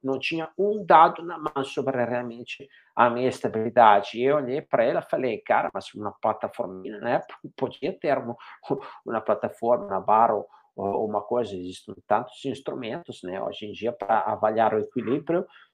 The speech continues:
né? E ela não tinha nada, nada. Eu fiquei chocado, tá? Mas esta é a realidade.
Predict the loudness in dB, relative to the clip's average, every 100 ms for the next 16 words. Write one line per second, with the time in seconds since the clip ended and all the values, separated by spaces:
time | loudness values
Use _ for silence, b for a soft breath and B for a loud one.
0 | -4 2 4 4 2 0 4 2 0 -8
1 | -8 -6 -6 -6 -8 -4 -2 -2 -4 -8
2 | -12 _ _ _ -10 -4 -4 -4 -8 -4
3 | -2 -2 -6 -8 -8 -6 -6 0 2 4
4 | 2 -4 _ _ -2 -2 -2 -16 B B
5 | B 0 0 2 -2 -2 2 4 4 0
6 | -4 0 2 2 -2 -16